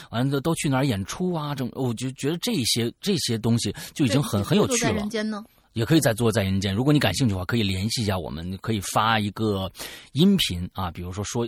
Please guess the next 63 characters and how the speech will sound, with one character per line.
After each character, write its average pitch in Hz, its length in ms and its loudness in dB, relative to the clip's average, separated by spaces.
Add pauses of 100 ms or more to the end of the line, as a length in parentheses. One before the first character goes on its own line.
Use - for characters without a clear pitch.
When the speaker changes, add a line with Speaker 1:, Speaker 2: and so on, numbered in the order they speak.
(120)
Speaker 1:
不 151 100 0
一 151 80 2
定 147 80 2
是 117 60 0
恐 90 200 -8
怖 107 140 -6
故 101 160 -6
事， 90 60 -6
说 185 160 -4
一 190 40 -4
点 180 120 -4
好 - 160 -8
玩 65 160 -6
的 123 80 -6
事 - 120 -6
儿， 110 80 -2 (280)
说 - 200 -2
一 147 80 0
些 151 380 -4
我 95 100 -10
觉 113 140 -6
得， 135 100 -2 (280)
呃， 98 100 -6
生 185 220 2
活 175 100 2
的 165 60 2
不 127 180 0
易， 151 280 -2
甚-， 165 260 0
甚 165 160 0
至 147 80 4
这 139 100 2
些 120 80 4
东 98 140 0
西 98 80 -6
都， 143 140 -2
我 104 140 -4
觉 - 80 -8
得 113 60 -2
都 175 140 0
挺 104 180 -4
好 - 220 -8
的。 - 200 -12
你 104 120 -6
可 117 100 -2
以 117 60 -2
发 127 180 0
一 131 60 0
段 117 120 0
音 123 160 4
频 113 240 0
给 104 140 0
我 98 140 0
们， 55 120 -14 (100)
Speaker 2:
嗯。 - 60 -14 (140)
Speaker 1:
发 120 220 -2
到 110 200 2
鬼 107 240 0
影 120 320 2
人 98 200 0
间 127 180 0
全 107 240 -2
拼@ 131 260 0